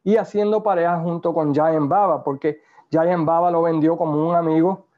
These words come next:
personal de él, inclusive, ah, llegó a tener un comic book con el gigante Baba.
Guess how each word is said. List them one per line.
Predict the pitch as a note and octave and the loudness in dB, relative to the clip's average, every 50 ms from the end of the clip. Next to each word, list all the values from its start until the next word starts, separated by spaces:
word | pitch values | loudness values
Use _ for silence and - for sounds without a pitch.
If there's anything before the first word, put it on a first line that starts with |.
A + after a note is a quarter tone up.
| _ _ _ _ _ _ _ _ _ | _ _ _ _ _ _ _ _ _
personal | - F3 E3 - - E3+ D#3 D#3+ F3 F#3 E3 | -4 -4 -4 -2 -4 -2 0 0 0 0 0
de | E3 D#3+ E3+ | 0 0 2
él, | G3+ G3+ | 0 0
inclusive, | E3+ D#3+ E3 D#3 - E3+ D#3+ - - C4 C4+ G3 D3+ D3 - - _ _ _ _ _ _ _ _ _ | -2 -2 -2 -2 -2 -2 -2 0 0 0 2 2 0 0 -4 -10 _ _ _ _ _ _ _ _ _
ah, | D3+ C3+ C#3 C#3 C#3+ D3+ | -2 0 0 0 0 0
llegó | C3+ D3 C#3+ C#3 D#3+ | 0 0 2 2 0
a | E3+ E3+ | 0 -2
tener | F#3+ F#3 F#3+ | -4 -4 -2
un | G3 G3 F#3 | -4 -4 -6
comic | F#3+ - G3+ G#3 G3+ F#3+ D#3 C3+ B2+ | -6 -4 -4 -2 -2 -2 -4 -4 -2
book | G3 G#3+ F#3+ F3+ - - | -2 -2 -2 -2 -6 -12
con | - D#3+ D3 C#3 C#3 C3+ C3+ _ - | -10 -8 -6 -6 -8 -10 -12 _ -8
el | D3+ C3+ C3 C3+ C#3 C3+ B2+ | -6 -4 -2 -2 -4 -4 -2
gigante | C#3 C#3+ B2+ C#3+ D3+ D#3 E3 E3 G3 | 0 0 2 2 0 0 -2 -2 -2
Baba. | F#3 E3 D3+ D3 D3 D#3 E3 - | 0 0 0 0 0 -2 -2 -4